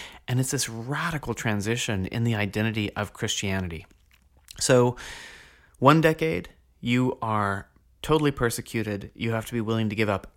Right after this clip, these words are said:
everything to be a Christian. The next decade, it may be that your boss is a Christian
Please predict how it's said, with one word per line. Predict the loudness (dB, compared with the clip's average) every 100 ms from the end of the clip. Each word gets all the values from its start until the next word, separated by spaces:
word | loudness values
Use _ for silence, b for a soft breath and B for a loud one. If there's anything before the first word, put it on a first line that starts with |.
| -2
everything | 0 0 0 0
to | 0
be | -2
a |
Christian. | 0 -2 -2 -2 -2 -2 -6 _ _ _ _ 0
The | 2
next | 2 2 0
decade, | 0 0 2 0 -2 b b b -6
it | -2
may | 0 0
be | -2
that | -2 -2
your | -2
boss | -2 -4 -4 -4
is |
a | -4
Christian | -2 -2 0 0 0